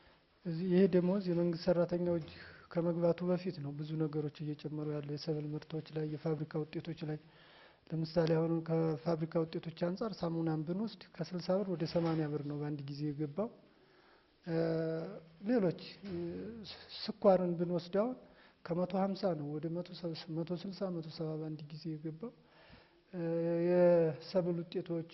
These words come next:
እነኚህ እነ ባቄላ፣ አተር፣ ምስርን ብንወስድ አሁን ምስር አሁን የመንግስት ሰራተኛ መብች-፣ መብላት የማይችልበት ደረጃ ላይ ደርሷል። ውድ ነው። ዘጠኝ መቶ ብር ድረስ ደርሷል።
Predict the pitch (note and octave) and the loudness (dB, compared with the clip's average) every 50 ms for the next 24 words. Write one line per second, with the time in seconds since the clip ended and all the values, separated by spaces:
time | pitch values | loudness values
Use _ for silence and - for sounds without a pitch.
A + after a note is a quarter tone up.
0 | - - - - - - F3 E3 D#3+ E3+ E3 E3 E3+ E3+ E3 D#3 D3+ D3+ D#3+ D#3+ | -18 -20 -20 -20 -14 -10 -6 -4 -2 -2 -2 -2 -2 -2 -2 -2 -2 -2 -2 0
1 | E3 E3+ E3 - F3 F3 E3+ E3+ D#3+ D#3+ D#3+ E3+ E3 E3 - - - - - - | 0 -2 -2 -4 -4 -4 -2 -4 -4 -4 -4 -4 -4 -4 -4 -10 -18 -20 -20 -20
2 | - - - - - _ - F#3 - - G#3+ F#3+ F3+ F3+ F3+ F3+ F#3 F3+ F3 - | -20 -20 -20 -20 -14 _ -6 -4 2 4 6 6 6 4 2 2 0 0 0 2
3 | - G#3 A#3+ C#4+ D4+ C4+ G3+ F#3+ F#3 - - F#3 F#3 G3 A#3 B3 G#3+ G3 F#3+ F#3 | 4 4 4 4 2 0 -2 -2 -2 -2 0 2 2 2 2 2 0 0 0 0
4 | F3+ E3+ F#3+ G3 F3 E3+ E3+ D#3+ - E3+ E3 E3+ E3 E3 E3 D#3+ D#3+ - - G3+ | 0 0 0 0 2 2 2 0 0 -2 -2 -2 0 -2 -2 -4 -4 -6 -8 -4
5 | F3 D#3+ E3 E3+ F3 F3+ F3 E3 D#3+ D#3 D#3 E3 E3+ E3+ - - E3+ E3 D#3+ D#3+ | -2 0 2 4 6 6 6 6 4 4 2 0 0 0 -2 -2 0 0 0 -2
6 | - E3 D#3+ D3+ D#3 E3 C#3+ C#3+ D#3+ D3+ D3+ D3 D3 D3+ C#3+ C#3+ C#3+ C#3 D3 D3 | -2 -6 -6 -4 -6 -4 -2 -2 0 0 0 0 0 0 0 -2 -4 -2 -4 -4
7 | C#3 - - D3 C3+ - - - - - - - E3+ D3+ D3+ D#3 D#3 E3 D#3 C#3 | -4 -6 -8 -10 -10 -10 -12 -20 -20 -20 -12 -8 -6 -6 -4 -4 -4 -6 -4 -4
8 | - D3+ D#3 F#3 A#3+ C#4+ - - - - - - - - - - _ _ _ - | -4 -4 -4 -4 -4 -6 -10 -16 -20 -20 -20 -20 -20 -20 -20 -20 _ _ _ -2
9 | D#3+ F#3 F#3 G#3+ F#3+ F#3+ F#3 F#3 F#3 E3+ E3+ E3 D#3+ D3+ D3 D#3 D3+ D#3+ D#3 - | -2 0 2 2 0 0 2 2 2 0 0 0 -2 -4 -4 -2 -2 -2 -2 -4
10 | - D#3+ D#3 D#3 - - G#3+ A#3+ | -4 -4 -4 -2 -2 -2 -2 -2